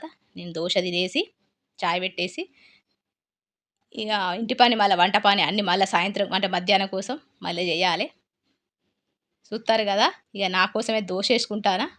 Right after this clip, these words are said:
ఇవాళైతే ముచ్చట్లు ఏం పెడతలేను, ఎందుకంటే పిల్లలు ఇంట్లోనే ఉన్నారు కాబట్టి ముచ్చట్లు ఏం పెట్టానో గుర్తుకత్తలేదు, దాంతోపాటు ఇంట్రెస్ట్ వత్తలేదు.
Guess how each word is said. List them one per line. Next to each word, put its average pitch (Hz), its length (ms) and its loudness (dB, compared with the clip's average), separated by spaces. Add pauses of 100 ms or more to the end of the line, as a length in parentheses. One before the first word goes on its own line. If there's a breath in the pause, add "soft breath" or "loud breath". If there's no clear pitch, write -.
(440 soft breath)
ఇవాళైతే 226 380 6
ముచ్చట్లు 233 480 0
ఏం 226 100 0
పెడతలేను, 196 480 2
ఎందుకంటే 190 360 -2
పిల్లలు 208 300 0
ఇంట్లోనే 214 280 0
ఉన్నారు 214 220 0
కాబట్టి 185 360 2 (120)
ముచ్చట్లు 220 400 0
ఏం 226 140 6
పెట్టానో 202 440 2
గుర్తుకత్తలేదు, 220 760 0 (320 loud breath)
దాంతోపాటు 233 400 -2
ఇంట్రెస్ట్ 233 360 2
వత్తలేదు. 156 440 2